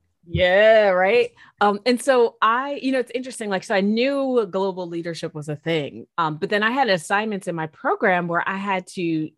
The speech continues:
dig really deep into the, the details of what that meant, inter-, even international versus global leadership. And so I was able to, you know, look at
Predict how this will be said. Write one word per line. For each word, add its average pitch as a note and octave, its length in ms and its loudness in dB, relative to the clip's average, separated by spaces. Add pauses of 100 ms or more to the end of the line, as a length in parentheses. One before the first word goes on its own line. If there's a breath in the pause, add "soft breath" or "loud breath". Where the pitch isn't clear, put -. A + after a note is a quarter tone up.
(100)
dig F3+ 440 -4
really E3 300 -2
deep D#3 340 -4
into D#3 440 -2
the, C#3+ 280 -6
the D3+ 120 -6
details C#3+ 800 -6
of C#3+ 340 -4 (120)
what D3+ 300 -6
that D3 200 -4
meant, D3 320 -6
inter-, F3 240 -2
even A#3+ 240 0
international F3+ 640 -2
versus E3+ 360 -6
global C#3 320 -8
leadership. C#3 480 -12 (640)
And G3 120 -4
so F3 200 0 (300 loud breath)
I F3 80 2
was F#3 100 0
able G3+ 260 4
to, F3 360 -2
you F3+ 80 -4
know, E3+ 100 -2
look G3 200 -4
at G#3 100 -4